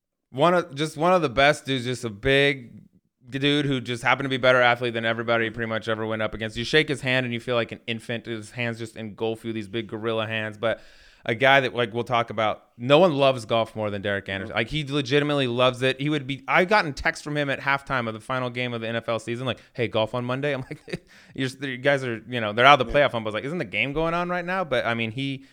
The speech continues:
Speaker 1: he is eat up with it, works with, uh, your guy Mark Blackburn, and he spends a lot of time on it, and he's just,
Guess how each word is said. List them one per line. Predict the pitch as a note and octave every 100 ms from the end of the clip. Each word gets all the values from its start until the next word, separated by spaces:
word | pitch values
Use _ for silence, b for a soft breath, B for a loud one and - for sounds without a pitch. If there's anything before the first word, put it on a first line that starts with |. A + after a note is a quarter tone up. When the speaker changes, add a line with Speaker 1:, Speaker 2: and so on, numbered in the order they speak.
| b b
Speaker 1:
he | C#3 D3 C#3+
is | A2
eat | C3 C3
up | B2+ B2+
with | B2+ B2
it, | A2+
works | B2+ B2
with, | A#2
uh, | A#2+ A2+ A2 F2+
your | A#2
guy | B2 A#2+
Mark | A2+ A2+
Blackburn, | A2+ A2+ A2+ A#2+ A#2 A2
and | G#2
he | G#2+ A2+
spends | G#2 B2 A#2
a | G#2+
lot | A2 G#2+
of | G#2
time | G#2+ G#2
on | G#2 G2
it, |
and | F#2+
he's | G2 G2+
just, | G#2+ G2+